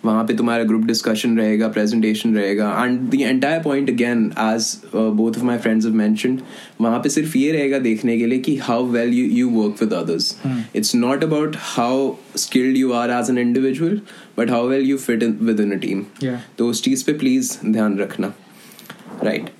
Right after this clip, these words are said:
Speaker 1: थोड़े से बातें कर लेते हैं सीवी की। Um, any specific tips you want to give?
Speaker 2: One tip I'm going to give is mention the best projects and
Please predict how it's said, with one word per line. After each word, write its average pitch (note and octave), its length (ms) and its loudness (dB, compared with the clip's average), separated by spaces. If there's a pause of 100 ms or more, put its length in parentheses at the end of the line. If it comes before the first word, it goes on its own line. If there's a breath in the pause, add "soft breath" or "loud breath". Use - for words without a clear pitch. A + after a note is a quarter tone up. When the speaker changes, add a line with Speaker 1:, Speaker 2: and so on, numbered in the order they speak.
Speaker 1:
थोड़े E3 240 2
से F3+ 160 0 (400)
बातें C3 260 0
कर C#3 120 2
लेते C3 240 2
हैं C3+ 80 2
सीवी A2 400 2
की। - 80 0 (400)
Um, A2 240 2 (320)
any A#2+ 240 2
specific A2+ 480 -2
tips A2 260 -2
you C#3 140 2
want C3+ 180 0
to C3 60 -2
give? D#3+ 240 -2 (240)
Speaker 2:
One D3 240 0
tip E3 240 0
I'm D#3+ 80 -8
going D#3+ 160 -2
to D3+ 160 -2
give E3 240 0
is C#3 400 -2 (880)
mention C#3 680 0
the C#3 120 0 (180)
best C3 260 -4
projects C3+ 400 -2
and B2 140 0